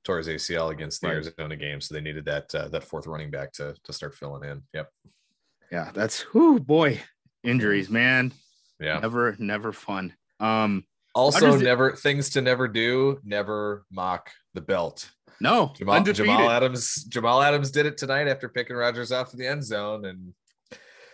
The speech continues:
Speaker 1: bur-, blew up in his face, as always.
Speaker 2: I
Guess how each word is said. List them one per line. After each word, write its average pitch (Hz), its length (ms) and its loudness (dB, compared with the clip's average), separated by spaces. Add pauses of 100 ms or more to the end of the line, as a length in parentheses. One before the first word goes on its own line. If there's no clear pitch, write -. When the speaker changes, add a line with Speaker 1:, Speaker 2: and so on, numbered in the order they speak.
(380)
Speaker 1:
bur-, 117 180 0
blew 110 240 2
up 120 120 2
in 127 60 0
his 123 140 0
face, 151 420 4 (480)
as 104 200 -2
always. 113 560 2 (640)
Speaker 2:
I 139 480 0